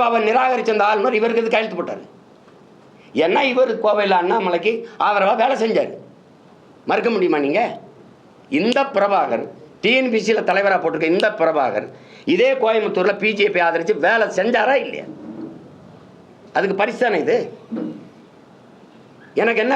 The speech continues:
வேலை கிடைக்கும்? என் பிள்ளைகளுக்கு என்ன வேலை கிடைக்கும்? அப்போ இது யார் மாநிலம்? இடஒதுக்கீடுங்கிறீங்க. ஐயா, நீங்க கவனிங்க, பாரதிய ஜனதாவுல பதினெட்டு பேருக்கு மேல போட்டிட்டாங்கல்ல, கூட்டணியை விடுங்க,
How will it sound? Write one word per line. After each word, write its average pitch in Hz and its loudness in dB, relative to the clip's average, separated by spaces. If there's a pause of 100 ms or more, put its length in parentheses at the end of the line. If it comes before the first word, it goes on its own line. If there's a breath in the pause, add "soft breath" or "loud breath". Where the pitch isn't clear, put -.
வேலை 247 4
கிடைக்கும்? 214 2
என் 233 0
பிள்ளைகளுக்கு 247 0
என்ன 233 2
வேலை 247 2
கிடைக்கும்? 226 0
அப்போ 127 -2 (140)
இது 170 2
யார் 247 0
மாநிலம்? 226 -2 (3000)
இடஒதுக்கீடுங்கிறீங்க. 214 0
ஐயா, 220 2
நீங்க 190 0
கவனிங்க, 190 0 (440 loud breath)
பாரதிய 240 2 (100)
ஜனதாவுல 202 2 (100)
பதினெட்டு 190 -2
பேருக்கு 180 0
மேல 156 0
போட்டிட்டாங்கல்ல, 123 -6 (500)
கூட்டணியை 160 0
விடுங்க, 110 -6